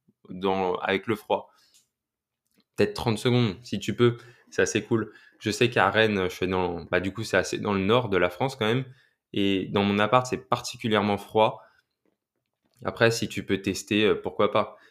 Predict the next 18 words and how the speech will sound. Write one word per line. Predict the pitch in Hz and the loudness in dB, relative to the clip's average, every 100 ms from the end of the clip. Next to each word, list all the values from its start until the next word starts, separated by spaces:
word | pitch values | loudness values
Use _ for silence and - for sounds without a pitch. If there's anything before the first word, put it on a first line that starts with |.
| _ | _
Moi, | 117 123 | 2 2
j'avoue, | 131 117 131 | 4 2 0
j'ai, | 120 101 95 95 95 - | -2 0 2 2 0 -2
au | 104 | -2
début, | 101 101 123 | 0 0 0
je | 120 | -2
suis | - | 2
allé | 104 95 92 | 2 4 2
en | 92 | 2
mode | 95 95 | 0 -2
bourrin. | 98 104 110 123 | -4 0 2 2
J'ai | 107 90 | 0 -2
direct | 85 92 104 104 | -4 0 0 0
fait | - 104 | -2 -4
tout | - 120 | -4 -8
froid | 120 - 113 113 | -8 -4 0 2
ma | 107 | 2
douche. | 101 117 139 - | 0 -2 -2 -8